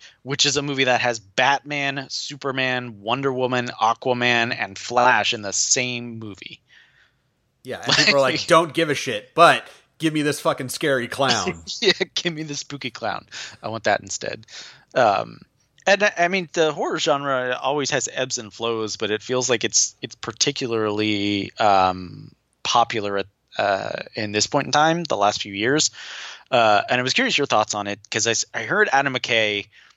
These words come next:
Speaker 1: So Adam McKay was asked, um, like, "Why are comedies not working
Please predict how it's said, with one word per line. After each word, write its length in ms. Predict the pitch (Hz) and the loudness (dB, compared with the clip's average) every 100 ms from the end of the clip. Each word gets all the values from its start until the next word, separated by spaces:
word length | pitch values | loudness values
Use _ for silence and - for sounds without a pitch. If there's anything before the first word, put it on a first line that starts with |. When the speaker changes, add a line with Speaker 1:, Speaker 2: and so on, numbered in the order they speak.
| _ | _
Speaker 1:
So 100 | - 151 | -4 0
Adam 200 | 180 202 | 0 0
McKay 220 | 165 151 | -2 -2
was 140 | 131 | -4
asked, 560 | - 104 101 - - - _ _ _ _ | -6 -6 -4 -4 -6 -10 _ _ _ _
um, 520 | - 110 98 95 92 - _ - | -4 -2 -2 -4 -12 -20 _ -6
like, 120 | 113 | -6
"Why 280 | 113 135 160 | 0 2 2
are 140 | 151 | 0
comedies 540 | - 120 120 117 104 107 | -4 -8 -8 -6 -8 -6
not 240 | 95 - | -6 -8
working 260 | - - | -18 -20